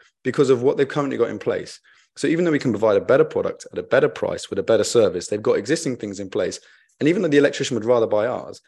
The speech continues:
I am hamstrung to who I can service based on what the wholesaler will allow me to do. And I'm really, really tempted,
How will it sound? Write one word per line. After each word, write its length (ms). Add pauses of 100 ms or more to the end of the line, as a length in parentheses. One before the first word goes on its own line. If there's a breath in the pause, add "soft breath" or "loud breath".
(320)
I 120
am 100
hamstrung 720
to 120
who 180
I 100
can 180
service 440
based 280
on 80
what 120
the 60
wholesaler 540
will 160
allow 140
me 100
to 80 (140)
do. 120 (720 soft breath)
And 100
I'm 220
really, 440
really 300
tempted, 520